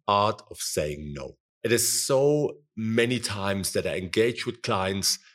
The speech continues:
that tell me that they can just not say no. It's at work, it's with their friends, it's with spouses and partners. No seems to be such a hard word to come out of someone's mouth. And it's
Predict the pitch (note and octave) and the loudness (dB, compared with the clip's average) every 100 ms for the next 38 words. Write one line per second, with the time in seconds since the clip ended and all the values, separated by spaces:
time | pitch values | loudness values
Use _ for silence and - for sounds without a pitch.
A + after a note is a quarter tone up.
0 | _ - - - B2 B2 C3 A#2+ C#3 - | _ -2 -2 -4 -4 -4 -2 -2 -2 -4
1 | B2 G2+ - A#2+ B2+ - A#2 G#2+ - G#2+ | -6 -4 -2 0 0 -2 -4 -2 0 0
2 | G2+ F#2+ E2+ F2 - _ _ - C#3 - | 0 0 0 0 -4 _ _ 2 2 2
3 | C3 G#2 G2+ A#2 G#2 - D2+ - B2 A#2 | -4 -2 2 4 4 2 -6 -6 -4 0
4 | A#2+ - B2 F#2+ D2+ - A2 - B2+ - | -2 0 0 0 -4 -8 -8 -4 -2 0
5 | - A2+ A#2 G#2 F#2 F#2+ F2+ G#2 G#2+ - | -2 -2 -2 -4 -6 -6 -8 -6 -6 -6
6 | - - - - - A2 C#3 D3+ F3 E3+ | -8 -4 -6 -6 -4 0 4 4 4 2
7 | - - - D3 C3+ B2 A2+ G#2 - C#3 | -8 0 2 2 0 -4 -2 0 0 -2
8 | - C3+ G#2+ G#2+ G#2+ G#2 G2 F#2+ F#2+ - | -4 -6 -4 -4 -4 -2 2 2 2 -6
9 | - _ - G#2+ F2+ - _ - D3 C3+ | -20 _ -4 -2 -2 -6 _ -4 -2 -2
10 | - A2 A2 A#2 - A2+ G#2 G2 - G#2 | -4 -2 -2 0 -2 -2 -2 -2 -2 -4
11 | G#2+ - - B2 C#3+ - | -4 -8 -8 -4 -4 -6